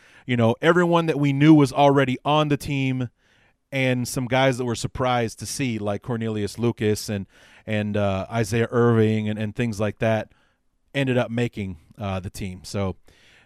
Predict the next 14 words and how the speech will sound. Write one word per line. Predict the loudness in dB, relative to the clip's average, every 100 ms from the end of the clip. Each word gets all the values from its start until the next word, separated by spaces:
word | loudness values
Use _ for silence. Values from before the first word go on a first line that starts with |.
| _
go | 4 4
figure. | 4 -2 0
Like | 0 2
I |
said, | 2 0
it, | -2 -2
it | 2
all | 6 6 6
has | 4 2
to | -2
be | -4
something. | 0 0 0 -2 -2 0
I | -2
think | 0 -2 -4